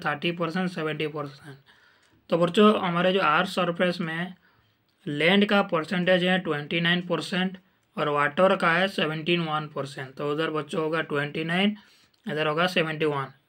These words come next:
तो बी होगा आंसर। ओके, एक का आंसर होगा बी। नेक्स्ट क्वेश्चन है दो नंबर का, mountains differ in height and shape due to their slope होगा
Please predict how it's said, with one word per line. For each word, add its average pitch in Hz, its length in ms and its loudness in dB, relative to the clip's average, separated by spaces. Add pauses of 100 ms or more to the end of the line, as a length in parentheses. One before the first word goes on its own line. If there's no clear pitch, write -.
तो 147 80 -6
बी 165 240 4
होगा 180 380 4 (300)
आंसर। 147 460 -4 (640)
ओके, 180 240 2 (1080)
एक 170 260 0
का 190 120 4
आंसर 175 400 0
होगा 170 260 2
बी। 165 180 0 (880)
नेक्स्ट 196 380 2
क्वेश्चन 165 480 -4
है 175 120 0
दो 160 160 0
नंबर 160 300 -4
का, 151 180 -4 (160)
mountains 165 760 -2 (160)
differ 156 440 -2
in 180 260 4
height 170 340 2 (500)
and 160 220 -2
shape 170 380 0
due 160 240 0
to 175 180 2
their 175 180 2 (1300)
slope 160 360 0
होगा 160 320 2